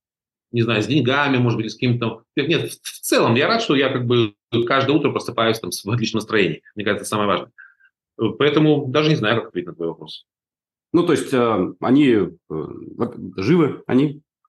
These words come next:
Speaker 1: Нет, у меня все, у, папа умер, и вот мама умерла буквально уже после нашего прошлого интервью, вот в ав-, в августе, э, прошлого года.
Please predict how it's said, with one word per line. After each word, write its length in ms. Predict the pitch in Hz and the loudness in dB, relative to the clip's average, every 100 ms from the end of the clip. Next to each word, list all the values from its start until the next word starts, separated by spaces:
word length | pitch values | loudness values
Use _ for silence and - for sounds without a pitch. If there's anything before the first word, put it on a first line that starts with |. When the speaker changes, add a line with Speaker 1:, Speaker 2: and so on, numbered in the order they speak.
| - | -6
Speaker 1:
Нет, 220 | 135 120 | -2 0
у 40 | 120 | 0
меня 240 | 147 165 | 2 0
все, 180 | - 139 | 2 2
у, 280 | 123 127 127 | 2 2 0
папа 200 | 123 117 | -2 2
умер, 240 | 160 190 | 4 4
и 220 | 139 131 131 | 4 4 4
вот 160 | 123 | 2
мама 220 | 151 151 131 | 0 0 0
умерла 280 | 117 120 | 0 0
буквально 340 | 120 120 113 113 | -2 -2 -2 0
уже 320 | 110 110 - _ _ | 0 0 -2 _ _
после 240 | 120 110 104 | 0 2 2
нашего 280 | 95 107 90 | 2 2 0
прошлого 320 | 104 - 85 | 0 0 -2
интервью, 320 | 82 85 80 | -2 -2 -4
вот 120 | 78 - - | -8 -12 -4
в 60 | |
ав-, 180 | 92 - | -4 -2
в 40 | 104 | -2
августе, 380 | 98 90 - | -2 -4 -4
э, 420 | 85 82 82 82 85 | -4 -2 -4 -4 -6
прошлого 280 | 82 85 85 | -6 -4 -4
года. 180 | 78 | -4